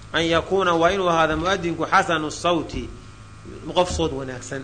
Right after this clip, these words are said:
Nabiguna sallallahu alayhi wasallam waa tuu ninkii saxaabiga Cabdullaahi ibnu Zayd ibnu Cabdi Rabbih waa tuu ku lahaa, eh, "Alqihi Bilaalan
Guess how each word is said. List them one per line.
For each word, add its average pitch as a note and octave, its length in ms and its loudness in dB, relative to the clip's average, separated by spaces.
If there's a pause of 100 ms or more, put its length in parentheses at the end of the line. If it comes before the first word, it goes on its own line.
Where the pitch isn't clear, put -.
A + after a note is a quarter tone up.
Nabiguna E3+ 360 0
sallallahu D3+ 300 2
alayhi C#3+ 160 0
wasallam F3+ 380 0 (580)
waa C3+ 140 2
tuu F#3 140 -4
ninkii F#3 260 -2
saxaabiga E3 640 4
Cabdullaahi D#3 500 4
ibnu C#3 240 -4
Zayd C#3+ 300 0 (640)
ibnu C#3 180 -4
Cabdi D3 300 2
Rabbih F3 360 4 (500)
waa D#3 140 4
tuu F3+ 180 0
ku F#3 140 0
lahaa, F3+ 540 6 (560)
eh, D#3+ 440 2
"Alqihi G#3+ 840 2
Bilaalan F#3+ 720 6